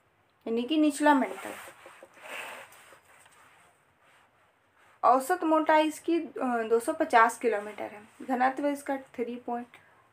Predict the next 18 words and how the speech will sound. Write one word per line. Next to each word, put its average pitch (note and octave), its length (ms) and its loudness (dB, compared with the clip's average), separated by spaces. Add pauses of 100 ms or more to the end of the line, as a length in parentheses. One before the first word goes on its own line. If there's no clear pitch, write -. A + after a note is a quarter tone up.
(240)
फ़ोर B3 220 8
है, D#4 200 -4 (380)
केवल C4+ 280 6
निचला C4 440 0
मेंटल A#3 340 -4
सम्मिलित G#3 420 -8 (100)
किया A3 100 -8
गया। G#3+ 180 -8
यानी A3 340 -2
कि - 120 -2
देखिए C4 380 -4 (640)
यहाँ A#3+ 280 4
तक, D4+ 80 0
तो D#4 280 -2
यहाँ B3+ 560 2
से C#4+ 180 -2
यहाँ C4 380 2
तक C4+ 160 -2